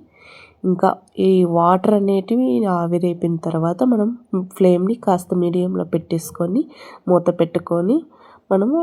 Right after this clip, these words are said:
రైస్ అనేది ఉడికించుకోవాలి. ఈ విధంగా ఆ రైస్ పైన ఏదైనా బరువు లాంటి రోలు కానీ ఏదన్నా బరువు వస్తువు పెట్టుకొని ఇలాగ రైస్ అనేది ఉడికించుకోవాలి. చూసారా, రైస్ అయితే ఇలా ఉందండి.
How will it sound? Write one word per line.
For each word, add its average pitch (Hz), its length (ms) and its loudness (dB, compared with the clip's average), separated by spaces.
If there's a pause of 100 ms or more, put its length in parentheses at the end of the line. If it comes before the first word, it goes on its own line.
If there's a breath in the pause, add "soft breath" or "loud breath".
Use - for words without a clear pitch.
(120)
రైస్ 175 340 0
అనేది 170 300 0
ఉడికించుకోవాలి. 165 840 -4 (100)
ఈ - 100 2
విధంగా 156 320 -4 (580 loud breath)
ఆ 208 120 6
రైస్ 196 320 2
పైన 214 160 2 (140)
ఏదైనా 180 300 0 (120)
బరువు 175 340 0
లాంటి 170 260 -2 (100)
రోలు 165 340 -2
కానీ 170 220 -8 (600 loud breath)
ఏదన్నా 170 380 -4 (560 loud breath)
బరువు 175 240 0
వస్తువు 175 340 -4
పెట్టుకొని 165 460 -4 (140)
ఇలాగ 165 380 -4 (100)
రైస్ 165 280 -6 (100)
అనేది 160 380 -4 (240)
ఉడికించుకోవాలి. 165 960 -4 (580 loud breath)
చూసారా, 214 400 0 (140)
రైస్ 190 320 2
అయితే 180 180 -2 (100)
ఇలా 175 140 2 (160)
ఉందండి. 175 440 0